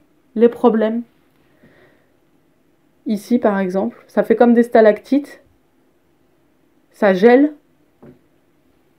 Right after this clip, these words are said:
On a un trou. Et ensuite, ça fait comme un espèce de, d'étang calme où on a de toutes petites vaguelettes, euh,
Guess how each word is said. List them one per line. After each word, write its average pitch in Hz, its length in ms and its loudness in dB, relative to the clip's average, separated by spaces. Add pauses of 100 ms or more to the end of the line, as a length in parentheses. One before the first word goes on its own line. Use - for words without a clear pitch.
(120)
On 214 160 -4
a 208 60 -2
un 214 120 0
trou. 285 480 2 (1900)
Et 208 60 -6
ensuite, 208 340 -2
ça 247 120 2
fait 226 140 2
comme 254 220 0
un 247 100 -2
espèce 240 420 2
de, 214 340 2
d'étang 226 560 -2 (160)
calme 226 460 0 (800)
où 226 160 0
on 214 220 -2
a 226 340 -2 (160)
de 196 380 -6 (100)
toutes 320 560 -6 (240)
petites - 840 -6 (1040)
vaguelettes, 220 880 -2 (1080)
euh, 202 240 -6